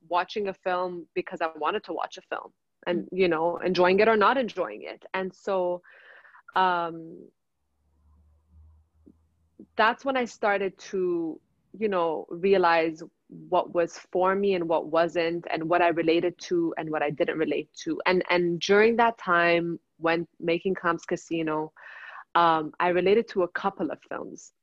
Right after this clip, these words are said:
Speaker 1: I related to Goodfellas because it was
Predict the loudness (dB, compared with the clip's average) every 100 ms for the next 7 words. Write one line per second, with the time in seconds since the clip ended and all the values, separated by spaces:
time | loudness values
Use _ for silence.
0 | _ _ _ _ _ -4 0 4 6 6
1 | 4 2 -4 0 -2 0 -2 0 -2 -4
2 | -8 _ _ -4 -4 -4 -4 -2 -4 -10
3 | _ _ _ _ _ _ _ _ _ _
4 | 0 2 2 2 2 4 0 -4 _